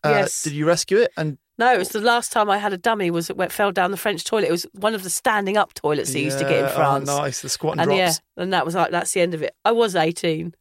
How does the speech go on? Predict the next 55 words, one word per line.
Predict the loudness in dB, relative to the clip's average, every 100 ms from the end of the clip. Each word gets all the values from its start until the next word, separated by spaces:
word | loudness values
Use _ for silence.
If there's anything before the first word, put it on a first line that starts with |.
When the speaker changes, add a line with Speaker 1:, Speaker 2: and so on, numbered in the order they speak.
| -4
Speaker 1:
<laughs> | -4 -4 -6 2 2 2 0 0 0 -2 -2 -4 -2
It's | -4
quite | 2 2
a | 4
good | 4
way | 4
of | 6
getting | 4 4
rid | 0
of | 0
the | 2
dummy, | 2 2
isn't | -2 0
it? | 2
Speaker 2:
Yeah, | 4 4 4
Speaker 1:
I |
might | 2
do | 2
Speaker 2:
I, | 4
Speaker 1:
that |
to | 4
Speaker 2:
I | 4
Speaker 1:
my |
Speaker 2:
remember | 4 4 2
Speaker 1:
kids. | 0
Speaker 2:
it | 0
clearly. | 2 2
It's | 2
like | 2
yesterday, | 0 -2 -6 -6 -4 -4 -6 -4
Speaker 1:
<laughs> | -4 -2
Speaker 2:
last | -2 2 4 4 2 -4
of | -4
the |
dummy. | -2 0 2 2 0
Speaker 1:
Is | 2
it | 4
like | 4 4
the | 2
ring | 2 4 2 0 -8 -12 -8
in | -6 0
Lord | 0 2
of |
the | 4
Rings | 4 4 2
when | 2
Speaker 2:
<laughs> |
Speaker 1:
it's | 4
falling? | 4 6 8 8 6 4
Speaker 2:
Yeah, | 2
Speaker 1:
No! | 4 4 2 2
Speaker 2:
falling | 4 6
down | 6 4
the | 4 4
hole | 4